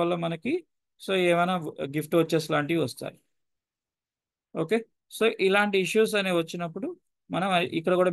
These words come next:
management టీమ్ అనేది check చేస్తుంది, ఎందుకు ఆ వేర్ హౌస్ దగ్గర issues వస్తున్నాయి, ఇది ఒకటేనా? number of issues అనేది కంప్లైంట్స్ raise అయినాయి అనుకోండి ఆ వేర్ హౌస్ దగ్గర, so, అప్పుడు ఏం చేస్తారు? ఆ, ఫైనలైజ్‌గా మ-, ఆ, మ-, టీమ్‌ని మార్చడమో లేకపోతే ఏమైనా జరు-, జరుగుతుంది. ఓకే,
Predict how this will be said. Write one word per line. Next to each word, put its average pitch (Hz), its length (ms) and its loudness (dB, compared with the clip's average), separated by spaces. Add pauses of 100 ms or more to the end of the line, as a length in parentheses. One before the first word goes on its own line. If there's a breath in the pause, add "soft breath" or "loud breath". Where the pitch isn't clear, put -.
management 165 500 0
టీమ్ 165 200 0
అనేది 165 280 -2
check 151 200 -4
చేస్తుంది, 131 380 -6 (420)
ఎందుకు 160 360 2
ఆ - 100 6
వేర్ 160 200 4
హౌస్ 156 180 0
దగ్గర 151 240 0
issues 143 300 -6
వస్తున్నాయి, 120 320 -6 (380)
ఇది 143 160 2
ఒకటేనా? 160 380 2 (100)
number 156 300 0
of 165 60 -6 (100)
issues 160 300 -6
అనేది 160 220 -2 (240)
కంప్లైంట్స్ 160 480 -2
raise 156 240 -2
అయినాయి 156 240 -4
అనుకోండి 147 320 -4
ఆ - 100 -6
వేర్ 147 160 0
హౌస్ 147 180 -6
దగ్గర, 147 180 -8 (560)
so, - 160 -4
అప్పుడు 170 240 0
ఏం 170 140 0
చేస్తారు? 160 360 0 (680)
ఆ, - 20 6 (180)
ఫైనలైజ్‌గా 165 640 0
మ-, 160 180 -4
ఆ, 147 40 0 (180)
మ-, 139 140 -2 (100)
టీమ్‌ని 160 280 -4 (120)
మార్చడమో 147 560 -4
లేకపోతే 147 260 -2
ఏమైనా 180 220 -4
జరు-, 131 220 -2
జరుగుతుంది. 123 400 -6 (920)
ఓకే, 180 220 2